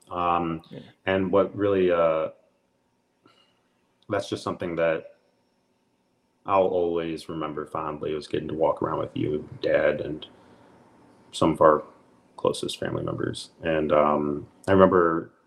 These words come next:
Speaker 1: being in the four hundreds, and we were waiting to get in line to, like, get our picture taken. And I love that picture because it was just a happy day. Um,
Speaker 2: Yeah.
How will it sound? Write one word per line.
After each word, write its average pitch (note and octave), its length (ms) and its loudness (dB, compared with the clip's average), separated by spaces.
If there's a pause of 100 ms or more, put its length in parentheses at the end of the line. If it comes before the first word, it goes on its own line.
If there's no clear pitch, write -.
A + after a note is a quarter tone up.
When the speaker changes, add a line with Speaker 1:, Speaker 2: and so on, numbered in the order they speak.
(580)
Speaker 1:
being F2+ 200 -2
in E2+ 80 -4
the D#2+ 320 -6
four F#2+ 220 -4
hundreds, E2 600 -2
and D#2 380 -2
we E2+ 100 -2
were D#2+ 120 0
waiting D#2+ 320 0
to - 80 -8
get - 180 -18
in D#2+ 140 -6
line D2+ 220 -2
to, D#2 80 -16 (120)
like, E2 200 -4
get E2 100 -4
our D#2+ 80 -2
picture - 300 -12
taken. D#2+ 520 -6
And D#2 380 -10 (840)
I - 80 8
love A#2+ 180 8
that E2 180 0
picture F2 320 -10 (120)
because F2+ 640 0 (1160)
it - 40 -10
was A2 100 2
just A2+ 140 -6
a A2+ 40 -4
happy G#2 200 -2
day. - 180 -6 (800)
Um, E2+ 580 -6
Speaker 2:
Yeah. F#2+ 220 -2